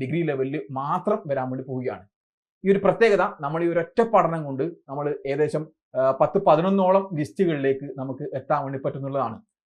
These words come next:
ഈ വരുന്ന വർഷം രണ്ടായിരത്തി ഇരുപത്തി ആറില് പി എസ് സി ഏറെക്കുറെ എന്താണ് പതിനൊന്നോളം ഡിഗ്രി ലെവൽ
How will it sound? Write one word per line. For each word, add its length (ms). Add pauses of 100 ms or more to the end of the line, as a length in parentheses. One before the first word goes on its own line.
(160)
ഈ 280
വരുന്ന 300
വർഷം 360
രണ്ടായിരത്തി 600
ഇരുപത്തി 480
ആറില് 460 (280)
പി 60
എസ് 180
സി 180
ഏറെക്കുറെ 420
എന്താണ് 340 (300)
പതിനൊന്നോളം 800
ഡിഗ്രി 340
ലെവൽ 440